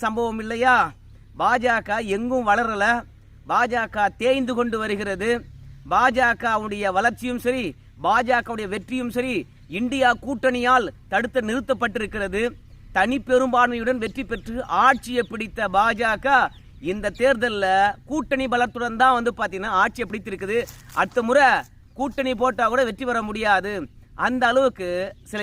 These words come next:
இடங்கள்ல மட்டுமே பாஜக சுருக்கி விட்டோம் அப்படின்னு சொன்ன தொல் திருமாவளவன் அவர்கள் இன்னைக்கு அவங்க கட்சி நிர்வாகி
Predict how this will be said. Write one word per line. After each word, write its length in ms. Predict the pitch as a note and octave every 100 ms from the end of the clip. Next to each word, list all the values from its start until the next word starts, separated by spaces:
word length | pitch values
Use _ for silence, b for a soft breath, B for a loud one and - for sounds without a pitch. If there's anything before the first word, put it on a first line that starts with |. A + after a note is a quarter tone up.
| G3+
இடங்கள்ல 360 | A#3+ C4+ B3+ A3+
மட்டுமே 280 | A3 G3 A#3+ A3+
பாஜக 520 | F#3 A#3+ A3+ A3+ A#3 G#3+
சுருக்கி 280 | A3+ C4+ C4 A#3+
விட்டோம் 340 | G3 A#3+ G#3 - b b E3+
அப்படின்னு 280 | F3 G#3 C4+
சொன்ன 280 | B3 A3 G#3 - _ -
தொல் 220 | A#3+ B3+ -
திருமாவளவன் 640 | A3+ B3 A#3 G#3+ G#3 G3+
அவர்கள் 280 | G3 C4 A3+ - b b C3 G3
இன்னைக்கு 320 | C#4 - F3 F3
அவங்க 180 | F3 F#3 G#3
கட்சி 240 | G#3+ - A#3+
நிர்வாகி 420 | A#3 C4+ C4 A3